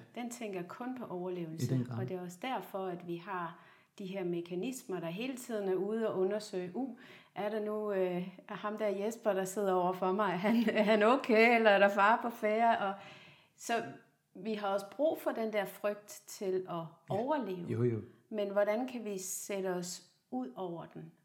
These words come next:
Speaker 1: Hvad, hvad, hvad vil sådan være dit råd til folk, der, mm, måske ikke har så meget erfaring med at meditere, eller med at arbejde med,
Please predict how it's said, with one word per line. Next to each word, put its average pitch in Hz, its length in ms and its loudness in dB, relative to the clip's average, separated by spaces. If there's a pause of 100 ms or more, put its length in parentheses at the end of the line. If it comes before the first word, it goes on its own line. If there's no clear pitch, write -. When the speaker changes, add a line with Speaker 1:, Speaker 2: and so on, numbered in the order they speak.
(160)
Speaker 1:
Hvad, 208 220 -2 (120)
hvad, 208 160 -2 (160)
hvad 214 160 -2
vil 214 120 -8
sådan 214 260 -8
være 185 180 -4
dit 196 280 -14 (160)
råd 202 420 -4
til 185 180 -10
folk, 202 440 -6
der, 175 160 -6 (1080)
mm, 180 120 -12
måske 190 640 0
ikke 226 160 -8
har 185 160 -2
så 180 180 -8
meget 180 400 0
erfaring 180 520 0
med 175 280 -2
at 165 120 -4
meditere, 208 920 -4
eller 170 160 -4
med 170 140 -4
at 175 160 -6
arbejde 180 560 -6
med, 165 260 -8